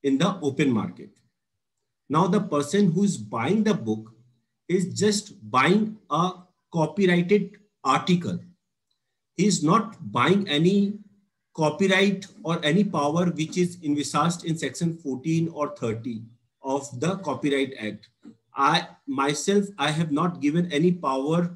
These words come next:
to the end user who is buying a book for his own purpose or consumption. He has power just to read the judge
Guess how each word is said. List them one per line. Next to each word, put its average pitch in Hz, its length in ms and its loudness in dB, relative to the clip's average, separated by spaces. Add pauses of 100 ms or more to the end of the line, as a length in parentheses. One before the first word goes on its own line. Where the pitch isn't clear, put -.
to 160 80 -2
the 160 180 -4 (720)
end 190 260 4
user 143 340 4 (140)
who 147 80 -2
is 147 140 0
buying 131 340 2
a 165 60 0
book 120 380 -4 (160)
for 147 180 -2
his 139 340 -6
own 156 300 -2 (400)
purpose 139 380 0
or 131 120 -4
consumption. 135 800 -2 (340)
He 190 240 4
has 151 440 -2 (600)
power 165 340 2 (180)
just 160 220 -2
to 165 180 -4 (380)
read 160 240 2
the 180 100 0
judge 165 300 -2